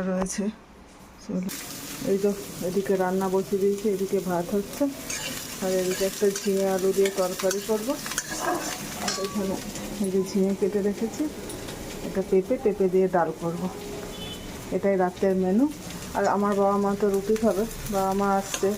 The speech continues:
শ্বশুর শাশু-, শ্বশুর আসবে না, বা শাশুড়ি আসবে, তো মাও হচ্ছে ইয়ে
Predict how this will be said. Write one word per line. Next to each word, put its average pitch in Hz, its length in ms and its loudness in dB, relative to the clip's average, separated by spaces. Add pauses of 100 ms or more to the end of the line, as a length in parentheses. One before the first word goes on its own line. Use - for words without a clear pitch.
শ্বশুর 190 260 0
শাশু-, - 400 -2
শ্বশুর 214 400 0
আসবে 202 260 2
না, 226 120 0
বা 226 80 2 (100)
শাশুড়ি 196 340 0 (120)
আসবে, 180 220 -2 (880)
তো 175 80 0 (1600)
মাও 190 200 4 (240)
হচ্ছে 196 260 2 (100)
ইয়ে 190 140 6